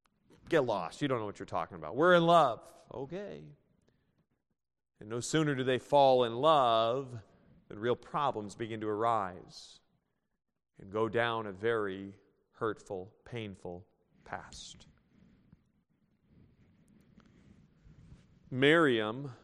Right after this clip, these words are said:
Moses' sister, would be humiliated for seven days for rising up against Moses, Numbers twelve fourteen. Should she not be ashamed talks about in Scripture. Another thing that produces shame in our lives is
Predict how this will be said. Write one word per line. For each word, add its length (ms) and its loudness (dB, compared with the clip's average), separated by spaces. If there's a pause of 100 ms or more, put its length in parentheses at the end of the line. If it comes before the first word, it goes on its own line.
Moses' 560 0
sister, 440 -4
would 120 -4
be 80 -10
humiliated 680 -8
for 100 -16
seven 440 -6
days 520 -4
for 120 -8
rising 500 -4
up 180 -6
against 360 -10
Moses, 440 -6
Numbers 280 -10
twelve 320 -8
fourteen. 640 -12 (1040)
Should 160 -16
she 140 -6
not 240 0
be 100 -4
ashamed 800 -6 (1700)
talks 320 -6
about 160 -4
in 100 -10
Scripture. 360 -6
Another 300 0
thing 220 -6
that 140 -14
produces 440 -8
shame 360 -8
in 60 -8
our 80 -6
lives 440 -4
is 220 -10